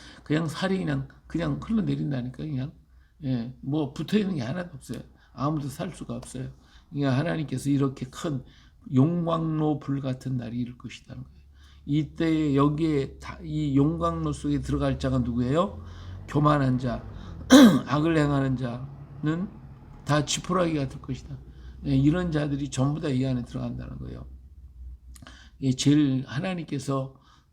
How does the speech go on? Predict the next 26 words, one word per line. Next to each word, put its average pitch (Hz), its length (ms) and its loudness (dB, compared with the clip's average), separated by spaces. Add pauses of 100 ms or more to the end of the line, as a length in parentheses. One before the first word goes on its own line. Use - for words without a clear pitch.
(200)
<clears throat> 131 680 0
말씀하신 147 560 0
게 147 80 0
뭐예요? 120 260 0
교만한 127 460 0
자라고 120 260 -10
그러죠. 123 240 -14
교만한 127 480 -4
자. - 100 -20 (420)
이 135 140 -4
교만함이 151 580 4
뭐예요? 123 520 0 (460)
하나님보다 196 880 2
지가 151 340 0
지혜로우면 143 640 0
교만한 123 480 -4
거예요. 113 280 -12 (480)
하나님보다 180 800 2
더 151 160 2
사랑이 165 440 -2
많으면 139 380 0
지혜로운 120 520 -4
거예요. - 160 -20 (100)
그게 127 300 -2 (200)
교만한 135 440 0
거예요. 123 280 -12